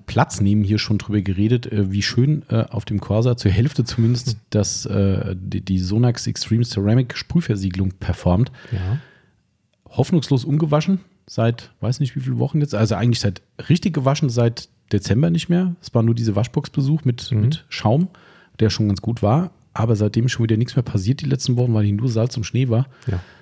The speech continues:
Speaker 1: Ich find's ziemlich krass. Also es ist nicht mehr kugelrund, aber es ist immer noch ziemlich geil, muss ich sagen. Also
Speaker 2: Ich kann das bestätigen.
Speaker 1: das, wir können's ja sehen von hier, wie's schön perlt
Speaker 2: Ja.
Speaker 1: beim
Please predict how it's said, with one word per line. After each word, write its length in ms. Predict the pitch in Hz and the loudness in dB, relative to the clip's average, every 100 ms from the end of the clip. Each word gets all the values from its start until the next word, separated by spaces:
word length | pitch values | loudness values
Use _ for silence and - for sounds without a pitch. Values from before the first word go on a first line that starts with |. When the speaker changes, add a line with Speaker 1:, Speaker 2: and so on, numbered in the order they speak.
| _ _ _ _ | _ _ _ _
Speaker 1:
Ich 120 | - - | -4 0
find's 180 | 127 - | 0 2
ziemlich 240 | 143 170 | 0 0
krass. 320 | - 165 - - | 0 -2 -2 -4
Also 240 | 95 104 | 0 2
es 100 | 101 | 2
ist 140 | 117 - | 0 2
nicht 180 | 165 | 2
mehr 80 | 165 | 2
kugelrund, 560 | - 165 214 175 196 208 | 0 0 2 4 2 2
aber 160 | 127 | 0
es 140 | 131 123 | 0 0
ist 80 | 127 | 0
immer 140 | 160 | 2
noch 100 | 147 | 2
ziemlich 280 | - 143 - | 2 0 2
geil, 280 | 80 87 73 87 | 2 2 0 -4
muss 160 | 87 | -6
ich 80 | - | -4
sagen. 320 | 92 82 87 | -2 -2 -2
Also 360 | 98 98 95 - - _ _ _ _ _ - | 0 2 2 0 -4 _ _ _ _ _ -20
Speaker 2:
Ich 100 | - | -8
kann 140 | - 104 | -2 0
das 140 | 117 | 0
bestätigen. 540 | 98 - 104 104 92 - - _ | -2 -2 0 0 0 -6 -14 _
Speaker 1:
das, 280 | - 98 - | -10 -10 -4
wir 80 | 90 | -4
können's 260 | - 123 131 | 0 0 2
ja 80 | |
sehen 200 | 101 113 | 2 2
von 160 | 131 95 | 0 0
hier, 180 | 90 98 | 0 0
wie's 120 | 95 | -2
schön 200 | - 107 | 0 0
perlt 380 | - - 104 127 | 0 0 0 0
Speaker 2:
Ja. 100 | 110 | 0
Speaker 1:
beim 160 | 98 95 | 0 0